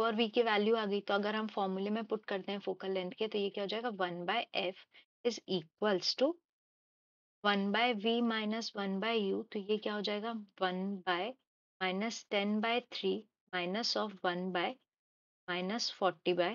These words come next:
three equals to minus three by ten plus three by forty।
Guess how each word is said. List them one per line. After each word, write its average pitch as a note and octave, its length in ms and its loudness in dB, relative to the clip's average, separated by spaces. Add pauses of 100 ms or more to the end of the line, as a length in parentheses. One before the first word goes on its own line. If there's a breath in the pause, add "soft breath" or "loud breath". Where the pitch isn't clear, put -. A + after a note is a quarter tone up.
(280)
three E3 260 -2 (400)
equals G#3 520 4
to C4 120 4 (560)
minus F#3 460 -2 (120)
three A3 220 2
by A#3+ 180 4 (220)
ten F3+ 240 0 (500)
plus A#3+ 300 2 (160)
three F#3 200 2 (120)
by G#3 100 -2 (680)
forty। E3 280 -4